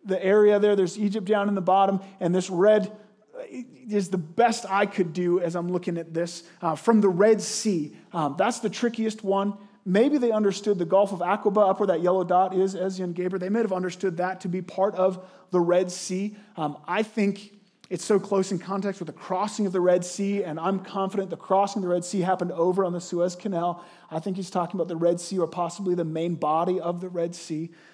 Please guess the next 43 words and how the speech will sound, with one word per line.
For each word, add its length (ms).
But 340
one 300
way 100
or 80
another, 400
from 200
the 80
Red 260
Sea 240
to 80
the 100
Sea 220
of 60
the 80
Philistines, 520
that's 200
the 60
Mediterranean 720
Sea. 360
So 100
that's 200
that 180
bottom 320
curved 320
line, 340
all 260
the 120
way 240
up 340
to 160
the 100
Euphrates. 800
That's 180
a 60
long 340
ways 300
up. 260
That's 160
a 40
big 320
chunk 300
of 100
land. 380